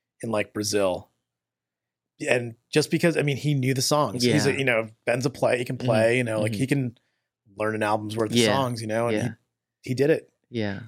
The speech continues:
Speaker 1: And it actually happened again with Fall Out Boy. Uh, he, the dude he works for, Joe,
Speaker 2: Mm-hmm.
Speaker 1: um, he believe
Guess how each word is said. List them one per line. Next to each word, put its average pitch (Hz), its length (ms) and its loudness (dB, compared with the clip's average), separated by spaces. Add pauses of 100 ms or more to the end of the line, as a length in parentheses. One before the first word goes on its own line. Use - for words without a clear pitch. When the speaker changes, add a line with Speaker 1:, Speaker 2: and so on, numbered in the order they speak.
Speaker 1:
And 131 240 2
it 123 160 -4
actually 165 320 2
happened 139 320 0
again 113 500 0
with 110 140 -8
Fall 135 260 2
Out 110 120 -8
Boy. 87 240 -8 (640)
Uh, 101 400 2
he, - 480 -4
the 120 120 0
dude 127 220 -2
he 135 60 2
works 127 240 0
for, 139 100 2
Joe, 123 560 2
Speaker 2:
Mm-hmm. 104 180 0
Speaker 1:
um, 98 400 -6 (540)
he 107 720 -4 (1600)
believe 147 840 2